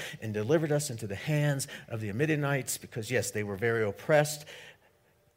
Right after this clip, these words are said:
But we're gonna just continue because what Gideon's response is, is so much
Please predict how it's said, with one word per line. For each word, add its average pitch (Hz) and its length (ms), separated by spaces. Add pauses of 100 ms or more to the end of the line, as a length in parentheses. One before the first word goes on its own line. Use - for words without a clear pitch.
(100)
But 117 100
we're 120 100
gonna 113 160
just 110 220
continue 113 580
because 107 460
what - 400
Gideon's 127 500
response 113 600
is, 92 280
is 98 120
so 107 400
much 95 680